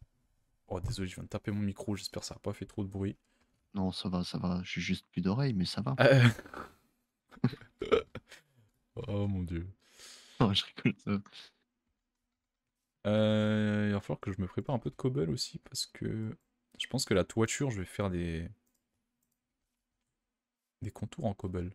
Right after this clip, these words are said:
Speaker 1: ça peut être sympa. Oh, la toiture en cobble. Hmm.
Speaker 2: La toiture en cobble. <laughs>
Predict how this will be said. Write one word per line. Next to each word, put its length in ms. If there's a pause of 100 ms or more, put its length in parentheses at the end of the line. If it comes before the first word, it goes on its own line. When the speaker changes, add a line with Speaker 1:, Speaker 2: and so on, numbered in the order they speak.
Speaker 1:
ça 180
peut 80
être 80
sympa. 320 (760)
Oh, 80
la 100
toiture 380
en 80
cobble. 440 (1400)
Hmm. 460
Speaker 2:
La 120
toiture 360
en 80
cobble. 420
<laughs> 60